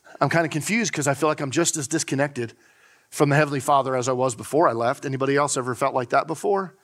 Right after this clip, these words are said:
Like you just feel disconnected? And I felt like I was disenfranchised from the church. I don't know why. I just felt that, uh, you know, like, I felt like when I would walk up on stage, like, I, I didn't have a real good word sometimes. You know, I, I just didn't,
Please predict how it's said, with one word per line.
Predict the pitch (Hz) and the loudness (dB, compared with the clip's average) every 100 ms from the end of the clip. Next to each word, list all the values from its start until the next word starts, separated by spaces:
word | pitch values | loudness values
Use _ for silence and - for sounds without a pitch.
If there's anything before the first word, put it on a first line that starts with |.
| _ - - _ | _ -20 -20 _
Like | 127 123 | -2 0
you | |
just | 135 131 | 0 2
feel | 151 | 2
disconnected? | 113 143 - 135 139 170 170 | 2 0 -2 -2 -2 0 -2
And | - 135 | 0 -2
I | |
felt | 123 160 156 | 0 0 2
like | 131 127 - - - - - | 0 -2 -12 -20 -20 -20 -4
I | - | 0
was | 135 131 | 2 4
disenfranchised | 160 175 151 151 165 - 156 151 | 4 4 2 0 0 2 2 0
from | 147 | -4
the | 127 | -4
church. | - 160 208 - - | 2 4 2 0 0
I | 131 | 2
don't | 147 | 2
know | 147 | 0
why. | 135 170 175 165 139 | 2 4 4 0 -4
I | |
just | 135 135 | -4 -2
felt | - 202 - | 2 0 0
that, | 127 | -6
uh, | - 123 | -4 -4
you | 135 | -2
know, | 131 | -2
like, | 139 135 135 - - - - | -2 -2 -4 -20 -20 -20 -4
I | 117 | -2
felt | - 151 | 0 0
like | 143 127 - | 2 0 -4
when | 135 | -2
I | 127 | 0
would | 127 127 | 0 0
walk | 143 147 | -2 -2
up | 139 | -2
on | 135 | -2
stage, | - 139 143 156 | 2 4 6 6
like, | 127 120 - | 4 -4 -4
I, | - - - | -10 -8 -6
I | 113 | 0
didn't | 131 131 | 0 2
have | 131 | -2
a | 120 | 0
real | 131 | -2
good | 120 135 120 | 0 -2 0
word | 123 147 143 | 2 2 2
sometimes. | 147 151 151 151 | -2 0 -2 -2
You | 147 | -2
know, | 139 | -2
I, | |
I | 147 165 | -2 -2
just | 147 165 | -6 -6
didn't, | 185 | -8